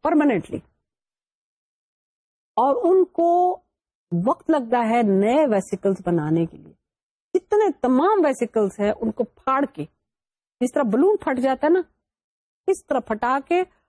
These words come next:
ختم کر دیتے ہیں، اور سارا نیوروکیمیکل مالیکیولز ایک دم سے فلڈ کی طرح باہر آ جاتا ہے۔ شروع کا ایکشن ایکسائٹیشن ہے،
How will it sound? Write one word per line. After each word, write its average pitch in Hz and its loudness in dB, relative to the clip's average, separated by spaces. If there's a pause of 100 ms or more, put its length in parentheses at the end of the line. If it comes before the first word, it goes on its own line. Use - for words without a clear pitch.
(220)
ختم 359 0
کر 180 -2
دیتے - -8
ہیں، - -20 (1000)
اور 254 -2 (120)
سارا 349 -2 (100)
نیوروکیمیکل 247 0
مالیکیولز 220 0 (560)
ایک 311 2
دم 311 0 (100)
سے 294 -2 (140)
فلڈ 277 0
کی 277 0
طرح 233 0
باہر 185 -2
آ 160 -4
جاتا - -12
ہے۔ - -20 (1400)
شروع 302 2
کا 285 0
ایکشن 240 -2 (760)
ایکسائٹیشن 294 -2
ہے، 370 2